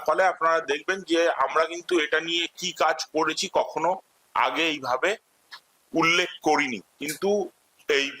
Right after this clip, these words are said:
পুলিশের যারা ইনভেস্টিগেশন করছিল, তারা রেগুলার টাচে ছিল আমার সাথে,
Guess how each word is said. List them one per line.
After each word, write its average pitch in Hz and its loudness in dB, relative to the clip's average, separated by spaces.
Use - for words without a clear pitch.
পুলিশের 160 0
যারা 151 2
ইনভেস্টিগেশন 160 -2
করছিল, 135 -2
তারা 151 2
রেগুলার 165 2
টাচে 175 2
ছিল 196 0
আমার 175 2
সাথে, 185 -4